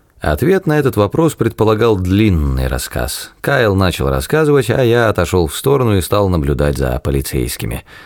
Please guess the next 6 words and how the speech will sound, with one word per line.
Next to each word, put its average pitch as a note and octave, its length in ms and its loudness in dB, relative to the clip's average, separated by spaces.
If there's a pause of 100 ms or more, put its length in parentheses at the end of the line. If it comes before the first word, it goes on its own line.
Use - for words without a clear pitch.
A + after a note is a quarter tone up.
(260)
устанавливающими C#2 1200 0
динамики G#2 800 0 (680)
и C3 320 2
прожекторы F#2+ 680 2
на D2 100 0
холме. C2 460 -4